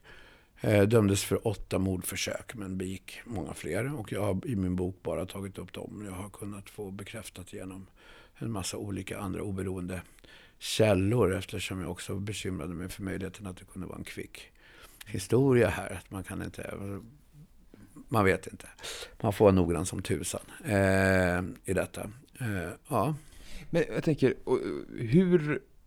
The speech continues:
Speaker 2: hur ska vi förstå Peter Mangs och varför han begick alla de här morden och mordförsöken?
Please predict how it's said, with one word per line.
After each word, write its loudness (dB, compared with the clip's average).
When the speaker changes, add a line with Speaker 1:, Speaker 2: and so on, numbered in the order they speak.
Speaker 2:
hur 6
ska 8
vi 8
förstå 0
Peter 0
Mangs -4
och 2
varför 6
han 0
begick 0
alla -4
de -4
här 0
morden -2
och 0
mordförsöken? -4